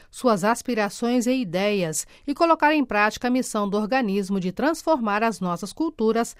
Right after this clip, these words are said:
à luz do Evangelho. Os demais membros da direção da signis são vice-presidentes Lawrence John Sinar, da Malásia,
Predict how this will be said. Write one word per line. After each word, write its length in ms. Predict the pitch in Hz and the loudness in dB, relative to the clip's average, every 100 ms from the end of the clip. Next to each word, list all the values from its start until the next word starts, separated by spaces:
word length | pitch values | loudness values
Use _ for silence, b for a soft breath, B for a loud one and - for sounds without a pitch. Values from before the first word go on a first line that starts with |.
| b 311 | b -2
à 140 | 311 | 0
luz 300 | 208 240 240 | 2 0 0
do 120 | 240 | 2
Evangelho. 800 | 254 247 262 170 170 156 147 143 b b b | 2 2 0 0 -2 -4 -6 -10 b b b
Os 100 | 214 | -2
demais 440 | 220 208 208 208 180 | 0 2 2 0 0
membros 360 | 185 196 190 | 0 -2 -2
da 140 | 170 170 | -4 -2
direção 640 | 190 185 - - 202 202 | -2 -2 -4 -4 -2 -2
da 140 | 185 | -4
signis 560 | 180 - 254 262 269 254 | -4 -4 -2 2 2 0
são 360 | - 247 214 151 _ - | 0 2 2 -2 _ -8
vice-presidentes 1120 | 175 262 - 202 202 214 202 240 294 311 302 - _ - | 0 0 0 -4 -2 -2 0 2 2 2 -2 -6 _ -2
Lawrence 560 | 226 277 277 285 277 180 | 4 6 6 4 2 0
John 320 | 208 226 240 | 2 2 0
Sinar, 600 | - - 262 190 202 254 - | -4 -4 -2 0 0 -2 -6
da 140 | 165 180 | -6 -2
Malásia, 680 | 185 175 170 190 185 254 | -2 -2 -2 -2 0 -2